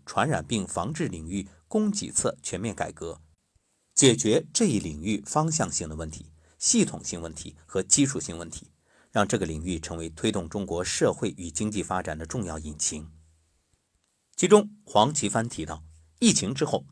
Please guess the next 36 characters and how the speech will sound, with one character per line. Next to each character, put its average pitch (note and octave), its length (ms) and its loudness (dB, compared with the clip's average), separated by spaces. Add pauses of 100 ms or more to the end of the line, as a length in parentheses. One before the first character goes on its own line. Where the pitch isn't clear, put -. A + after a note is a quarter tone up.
中 G3 200 2
国 G#2 380 0
公 G#3+ 180 4
共 G3 140 4
卫 B2+ 140 4
生 D3+ 180 -2
系 D3 180 0
统 D#2 220 -8 (320)
要 G#2+ 160 4
花 A#2+ 320 4
两 E2+ 340 2
三 D#3+ 300 0
千 F#3 400 2
亿 D#3+ 300 -2
来 G#2 160 0
补 F#2 180 -6
短 E2+ 240 -2
板。 F2+ 220 -8 (840)
可 F#3 120 0
能 A#3+ 80 8
有 E3+ 100 8
人 F#2 100 0
会 G#2 140 0
觉 E2+ 160 -2
着， E2+ 160 -10 (360)
啊， D3 240 -4 (120)
要 F3 120 2
投 D#3+ 180 0
入 G3 120 4
两 F2+ 200 -2
三 D#3+ 200 0
千 G3 220 2
亿， - 220 0
那 A3+ 120 4
么 D#3 120 2
多。 F#2 300 -4